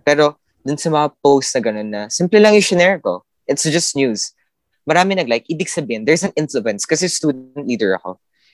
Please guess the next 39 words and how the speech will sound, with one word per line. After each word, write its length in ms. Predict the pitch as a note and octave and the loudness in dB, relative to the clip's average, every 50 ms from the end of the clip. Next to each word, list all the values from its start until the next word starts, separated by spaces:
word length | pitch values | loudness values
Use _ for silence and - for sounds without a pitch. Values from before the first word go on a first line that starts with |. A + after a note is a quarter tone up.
| _ _ | _ _
And 160 | - D#3 E3 | 2 4 6
you 80 | G3 G3 | 4 4
should 240 | - - G3 D3+ - | 4 0 -2 -2 0
use 240 | D3 D3+ C#3 - - B2+ | -2 -2 -2 0 0 0
that 160 | A#2+ A#2+ A#2 _ _ _ _ _ _ - | 0 0 0 _ _ _ _ _ _ -6
to 160 | D3 C3+ C3 | -6 -6 -4
not 320 | C3+ D3 D#3 E3+ - - | 0 0 0 0 0 0
your 80 | F3 E3 | 0 0
advantage, 720 | - D3 B2 G#2+ G#2 G2+ F#2 - G2+ G2 G2+ - - - - _ _ _ _ _ _ _ _ _ _ | 0 0 -2 -6 -8 -8 -8 -10 -10 -10 -10 -10 -12 -14 -16 _ _ _ _ _ _ _ _ _ _
but 240 | _ D3 - - - | _ 0 0 2 0
to 80 | E3+ D#3 | 0 0
the 160 | C#3 C#3+ C#3 | 2 4 2
advantage 480 | C#3 B2+ A2 A#2 A2 G#2 - A2 - - | 2 2 0 -2 -2 -4 -6 -6 -6 -8
of 160 | A2 - - | -4 -2 -2
the 80 | A#2 | -2
people 480 | - G2+ G2 - - G2 F#2 G2 A2 - | -2 -2 -4 -2 0 0 0 0 -2 -4
and 160 | - G#2+ A2 | -4 -4 -2
to 80 | - - | -2 -2
society 640 | - - - - - - F2 E2 F2 E2+ - C2+ - | -4 -4 -4 -4 -2 0 2 2 0 0 -2 -4 -6
itself. 480 | - - - - - - - - - _ _ _ _ _ - - _ _ _ _ _ - | -6 -8 -10 -8 -8 -10 -12 -18 -20 _ _ _ _ _ -20 -20 _ _ _ _ _ 0
That 160 | D3+ F#3+ F#3 | 2 2 2
start 400 | - - - F#3+ E3+ D#3+ - - | 2 2 4 6 6 4 4 2
on 320 | - C#3 C3+ C3+ C3 A#2+ C3+ | 2 0 0 0 -2 -2 -2
the 80 | C#3+ | -2
small. 480 | - - B2+ G#2+ G2 F#2+ F#2 F2 E2+ _ _ _ _ - | -2 -2 -2 -2 -2 -2 -4 -6 -10 _ _ _ _ -4
Yun 200 | D3 F3+ G#3 G#3+ | -2 0 2 2
lang 160 | G#3+ G#3 G3+ | 2 2 0
yung 140 | F#3+ F3+ - | 0 -2 -4
small. 420 | - - A2 G2+ G2 G2 F#2 F2 - _ _ _ _ _ _ _ _ _ _ _ _ _ - | -4 -6 -4 -4 -2 -4 -4 -6 -8 _ _ _ _ _ _ _ _ _ _ _ _ _ -6
On 100 | C3+ C#3+ | -2 -2
the 120 | C#3 C#3+ | 0 0
second 340 | - E3+ D#3+ F3+ G#3 G3 - | 2 2 2 2 0 -4 -4
part, 300 | - A#2+ B2 B2 B2+ - _ _ _ _ | -4 -2 -2 -2 -4 -8 _ _ _ _
you 80 | - B2 | -14 -10
can 160 | - D3+ C#3+ | -10 -10 -10
try 520 | - - - B2 A2+ A2+ A2+ A2 G#2+ G#2+ _ _ _ - | -10 -6 -2 0 0 0 0 -2 -4 -6 _ _ _ -6
to 40 | - | -2
actually 560 | - A2 A2 - - - - A#2+ G#2+ A2 G2+ - _ _ _ _ _ | 0 0 0 -2 -6 -12 -12 -12 -12 -12 -14 -14 _ _ _ _ _
help 360 | - C3 C3 C#3+ C#3 A2 - | -2 0 2 2 2 0 -4